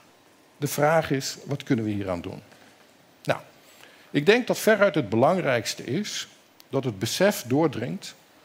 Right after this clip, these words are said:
dat het internet kwetsbaar is. Dat het internet uitgeschakeld kan worden. Of in ieder geval delen van het internet. Of misschien het Nederlandse internet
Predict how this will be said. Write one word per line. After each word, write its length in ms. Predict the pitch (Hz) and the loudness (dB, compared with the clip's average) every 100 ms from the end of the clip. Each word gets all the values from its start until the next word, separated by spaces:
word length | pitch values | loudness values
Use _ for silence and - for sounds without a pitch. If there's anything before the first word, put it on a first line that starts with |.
| - _ _ | -20 _ _
dat 280 | 120 135 - | 0 0 0
het 140 | 123 | -4
internet 380 | 156 123 120 98 | -4 -2 -4 -6
kwetsbaar 520 | - 120 - - - - | -4 -4 -4 -10 -10 -12
is. 160 | - - | -14 -6
Dat 120 | 127 | -2
het 160 | 127 - | -2 -2
internet 680 | 143 160 123 107 143 - - _ _ _ _ _ _ _ - | -4 -2 -2 -4 -6 -12 -18 _ _ _ _ _ _ _ -6
uitgeschakeld 760 | 143 135 120 - 87 - - | -4 -4 -8 -8 -8 -10 -16
kan 200 | - 92 | -10 -8
worden. 300 | 90 90 92 98 | -6 -10 -10 -10
Of 160 | 98 | -4
in 100 | 120 | -2
ieder 140 | 156 160 | -2 -2
geval 240 | 117 101 | -4 -4
delen 320 | 82 135 139 107 | -2 0 0 -4
van 140 | 92 | -10
het 140 | 85 | -10
internet. 400 | 92 92 113 85 | -10 -10 -10 -10
Of 160 | - - | -10 -8
misschien 260 | 120 - 120 | -6 -4 -4
het 160 | 120 | -2
Nederlandse 580 | 113 151 143 104 98 - | 2 2 2 0 -4 -8
internet 580 | 98 101 98 82 92 | -10 -10 -10 -10 -14